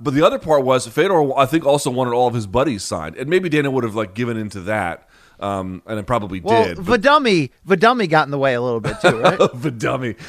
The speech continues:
Speaker 1: I forgot that they called him that. It's so funny hearing Coker blast him all these years later, but, uh, yeah, Vadummy, that's a good one.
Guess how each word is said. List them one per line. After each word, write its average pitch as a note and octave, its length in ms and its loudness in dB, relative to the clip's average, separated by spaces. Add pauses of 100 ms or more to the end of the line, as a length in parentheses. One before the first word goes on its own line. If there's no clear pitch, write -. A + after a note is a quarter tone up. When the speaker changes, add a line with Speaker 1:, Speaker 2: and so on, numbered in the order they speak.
(120)
Speaker 1:
I D#3 80 2
forgot D#3+ 400 -4
that D3 80 -8
they C3+ 140 -8
called C3+ 280 -6
him G#2+ 120 -12
that. G#2 200 -8 (200)
It's - 140 -2
so A#3 200 6
funny F3+ 400 2
hearing D3 260 2
Coker D3+ 360 -2
blast A#2+ 520 -2
him A#2+ 220 -2
all A#2+ 180 2
these A#2 240 -4
years A#2 240 -4
later, A2 380 -2
but, G2 320 -8
uh, G2 200 -2
yeah, G2 320 -4
Vadummy, F2+ 400 -8
that's F2 160 -12
a F#2 40 -12
good F#2 160 -8
one. F2 160 -10